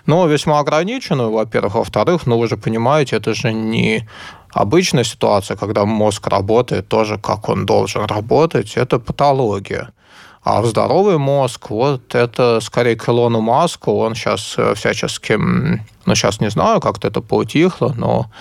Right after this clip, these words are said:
агитирует за то, чтобы люди вставляли себе электроды в мозг. Но это не от хорошей жизни, просто нет других инструментов, понимаете. Я вот сказал,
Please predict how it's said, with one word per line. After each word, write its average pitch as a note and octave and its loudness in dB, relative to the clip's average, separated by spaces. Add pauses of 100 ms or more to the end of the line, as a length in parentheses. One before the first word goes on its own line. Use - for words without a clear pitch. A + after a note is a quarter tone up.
(160)
агитирует A2+ 0
за A#2+ -2
то, G#2 -4
чтобы A2+ -2
люди G#2+ 0
вставляли G#2+ -2
себе - -2
электроды E3 0
в D3 2
мозг. - -2 (760)
Но C#3 4
это G3 2
не G3 2
от F#3 2
хорошей F#3+ 2
жизни, F#3+ 0
просто B2+ 0
нет D#3 0
других G3 0
инструментов, G#3+ 0
понимаете. D#3+ 0
Я C3 4
вот A#2+ 2
сказал, F#3 0